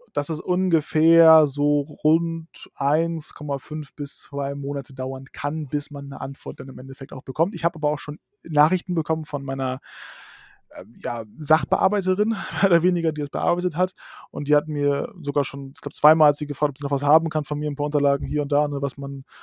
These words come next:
erst im Nachhinein halt erst gefragt hat. Also wir hatten schon Kontakt, sie hat mich sogar schon angerufen.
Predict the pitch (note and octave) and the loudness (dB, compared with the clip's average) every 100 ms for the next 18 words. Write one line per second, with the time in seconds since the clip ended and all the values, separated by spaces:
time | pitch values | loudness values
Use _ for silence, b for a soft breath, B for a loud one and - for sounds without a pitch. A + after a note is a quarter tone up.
0 | B B - C#3 C#3 D3 D3+ D3+ D3 D3+ | B B -4 -2 2 4 4 4 0 0
1 | - - - - D3+ - D3+ B B B | -4 -6 -6 0 0 2 -4 B B B
2 | B B B - F3 D#3+ E3 F3 E3 D#3 | B B B 4 4 8 6 6 2 4
3 | D3+ G#3+ - E3 D3+ D3+ D3+ D3+ F3 G#3 | 8 8 8 2 4 2 2 2 4 6
4 | G3 G#3 G3+ G3+ | 4 4 0 -4